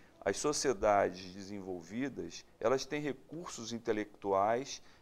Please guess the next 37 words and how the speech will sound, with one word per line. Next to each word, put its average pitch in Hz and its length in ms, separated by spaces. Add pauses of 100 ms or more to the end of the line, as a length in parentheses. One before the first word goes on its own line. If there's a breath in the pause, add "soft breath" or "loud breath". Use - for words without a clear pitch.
e 110 340
mesmo 107 340
recursos 110 680
materiais 101 840 (320 loud breath)
para 123 140
propor 151 680
e 160 120
ter 151 320
algum 135 320
tipo 131 320
de 131 80
mudança. 110 460 (120)
Lá 139 380
não 196 200
está 202 200
acontecendo 180 640
nos 123 80
Estados 120 260
Unidos 107 200
até 117 180
agora, 120 300
apesar 107 460
disso. 101 300 (380 loud breath)
O - 20
que 160 120
dirá 156 360
de 170 120
países 156 680
que - 120
as 156 100
pessoas 135 420
têm 147 140
uma 143 60
dificuldade 127 500
muito 135 220
grande 131 480
de, - 20